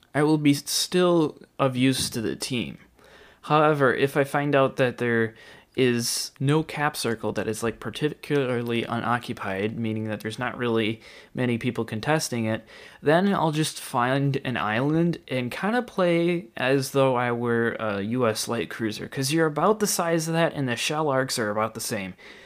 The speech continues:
You can shoot out over just about any island in the game, or at least it seems like that, 'cause of the shell velocity being so low and the shell arc being so high. And for those of you who are new to World of Warships, that means that the guns will shoot,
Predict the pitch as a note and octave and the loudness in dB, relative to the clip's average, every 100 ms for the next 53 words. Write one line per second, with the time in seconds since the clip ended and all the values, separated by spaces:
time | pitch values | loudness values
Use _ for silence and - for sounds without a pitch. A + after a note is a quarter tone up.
0 | - - - F3 E3 - F#3+ F3+ E3+ - | -20 -10 -4 2 4 4 2 2 2 2
1 | E3 E3 E3 C#3+ C#3 C#3+ C#3+ C#3 B2 G#2+ | 2 4 2 2 0 0 0 2 2 2
2 | C3 B2+ G#2+ A2 A2 A2+ A2+ - G#2+ A2 | 0 2 2 2 2 0 -2 -2 -4 -4
3 | G#2 G2 D#2 - - - - - A2 F#2+ | -4 -4 -4 -10 -18 -20 -20 -2 0 2
4 | A#2+ - - D3 C3+ A#2 G#2+ G#2 G2+ - | 0 -2 -2 2 2 2 -2 -2 -8 -6
5 | C3 B2+ A#2 B2+ A#2 - - C#3 A#2+ A#2 | 0 2 2 -4 -6 -4 -2 0 0 0
6 | A#2 A2+ A2 - A2 A2 G#2 G#2 - - | 0 0 0 -2 -4 -2 -2 -4 -4 -2
7 | A#2+ A#2 G#2+ G2+ G#2 G#2+ G#2+ - B2 A2+ | 0 2 0 2 0 0 -4 -4 -2 -2
8 | G2+ G2+ - G#2+ G#2+ G#2 - A#2+ A2 - | -2 -4 -4 -6 -4 -6 -2 -2 -2 0
9 | C#3 G2+ - - - - - C3+ D3+ C#3+ | 0 0 -6 -16 -20 -18 -6 0 6 6
10 | C#3 C3 B2+ B2+ A#2 A2+ A2+ A#2+ A2 A2+ | 6 2 2 2 2 2 2 2 2 2
11 | A2 G#2+ A2+ A2 - - A2+ E2+ A2 A#2 | 2 4 4 4 -4 -4 -4 -4 -4 -6
12 | - A#2 - A#2 G#2+ - - - - - | -4 -6 -6 -8 -8 -10 -20 -20 -16 0
13 | D3 B2+ B2 B2 - - B2+ A2+ A2+ - | 2 2 2 -2 -2 -2 0 0 0 -2
14 | - D3+ C3+ - | 0 2 2 -2